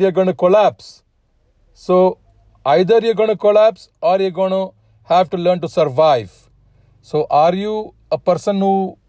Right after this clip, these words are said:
will relent and collapse, or are you a person who will prevail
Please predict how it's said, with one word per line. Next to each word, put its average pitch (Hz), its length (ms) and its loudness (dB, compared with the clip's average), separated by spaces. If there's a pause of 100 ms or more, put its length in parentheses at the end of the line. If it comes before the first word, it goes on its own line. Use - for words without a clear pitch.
(200)
will 156 180 -6
relent 180 520 0
and 185 200 -6
collapse, 185 520 0
or 170 160 -4
are 165 200 0
you 170 100 -6
a 160 40 -8
person 175 440 -6
who 160 80 -8
will 165 220 -6 (400)
prevail 180 520 0